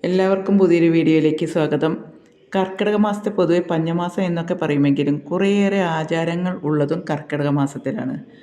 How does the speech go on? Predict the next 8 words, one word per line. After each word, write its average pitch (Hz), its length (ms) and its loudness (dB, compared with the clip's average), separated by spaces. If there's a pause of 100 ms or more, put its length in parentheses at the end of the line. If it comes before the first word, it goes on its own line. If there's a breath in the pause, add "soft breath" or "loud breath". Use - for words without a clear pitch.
(380 loud breath)
പ്രകൃതിയുമായും 190 840 2
പൈതൃകമായും 165 760 -2 (140)
ബന്ധപ്പെട്ടതാണ് 151 840 0
കർക്കിടക 170 480 -4
മാസത്തിലെ 143 500 -2 (220)
എല്ലാ 151 300 -2 (140)
ആചാരങ്ങളും. 139 680 0 (880 loud breath)
ഈ 214 100 4